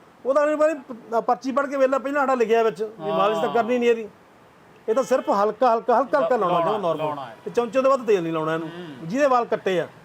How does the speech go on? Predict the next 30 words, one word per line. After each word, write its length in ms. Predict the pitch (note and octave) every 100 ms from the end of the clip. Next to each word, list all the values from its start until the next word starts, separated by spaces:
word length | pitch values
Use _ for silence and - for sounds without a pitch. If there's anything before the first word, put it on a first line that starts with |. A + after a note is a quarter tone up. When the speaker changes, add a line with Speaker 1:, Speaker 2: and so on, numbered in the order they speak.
| - D3+
Speaker 2:
ਜੀ। 200 | E3 D3
Speaker 1:
ਜਿਹਦੇ 260 | D#3 B3+ C#4+
ਰੱਖੇ 320 | A3 - C4
ਆ 40 |
ਜੂੜਾ, 340 | B3 A3 B3+ A#3+ - -
Speaker 2:
ਹਾਂਜੀ। 180 | D#3+ A#3
Speaker 1:
ਉਹ 60 |
ਦੋ 140 | B3 A#3+
ਢਾਈ 160 | -
ਚਮਚੇ 260 | D#3+ E3 D#3+
ਵੀ 80 | D3+
ਲਾ 120 | C#3
ਸਕਦਾ 260 | C3+ C3 B2
ਵਾ। 140 | E3
Speaker 2:
ਉਹ 80 | E3+
ਦੋ 220 | D#3+ C#3
ਢਾਈ 120 | C#3+ C#3
ਚਮਚੇ। 360 | C3+ A#2+ -
Speaker 1:
ਹਾਂ, 100 | C#3+
ਲੱਗਿਆ 320 | D3+ F#3 A#3
ਮੰਨ 140 | C4 C4
ਲਓ 60 |
ਚੌਵੀ 360 | C4 B3 A#3+ C4
ਘੰਟਿਆਂ 200 | C4+ A#3+
ਦੇ 60 | A#3+
ਵਿੱਚੋਂ 220 | A3+ C4
ਬਾਰਾਂ 300 | G3+ F3+ G#3
ਘੰਟੇ 240 | B3 A#3+ G#3
ਜ਼ਰੂਰੀ 360 | F3 E3
ਹੈ। 80 | G3+